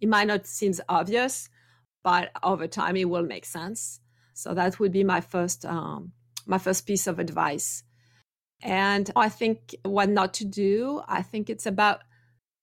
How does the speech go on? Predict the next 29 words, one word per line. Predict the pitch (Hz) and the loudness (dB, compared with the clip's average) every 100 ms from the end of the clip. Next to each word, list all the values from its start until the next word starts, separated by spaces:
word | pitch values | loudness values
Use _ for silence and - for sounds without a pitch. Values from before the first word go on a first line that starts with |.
| _ | _
you | 226 | 2
know, | 202 | 4
thinking | 190 208 202 226 | 2 0 0 0
about | 208 196 | 2 2
risk | 202 233 202 - - - | 4 2 0 -4 -10 -6
and | 185 175 175 175 - | -2 0 0 -2 -4
taking | - 202 233 220 220 - - | 0 2 4 4 2 -2 0
risk, | 269 262 - | 0 0 2
try | 285 285 | 6 6
things. | - 180 - - - _ - | 4 -2 -2 -8 -10 _ -20
If | - | -2
nothing | 262 277 240 | 0 2 2
else, | 202 - | 2 0
try, | 214 - | -2 -2
thinking | 165 254 - 381 440 370 254 | -4 -8 0 0 6 6 6
risk | 247 302 - | 6 4 2
is | 262 - | -4 -2
in | 233 | 0
making | 220 220 220 | 0 0 -4
things | - 220 202 | -2 -6 -4
so | 226 180 | -2 -2
big, | 170 196 170 156 | 2 4 2 0
like, | 131 - | -8 -6
people | 208 190 190 | -8 -4 -2
are | 175 | -2
frozen. | - 190 214 196 65 - _ _ _ _ _ - | -2 0 0 -2 -10 -20 _ _ _ _ _ 0
And | 202 202 | 4 4
I | |
really | 196 226 247 220 208 202 | 4 2 2 2 2 0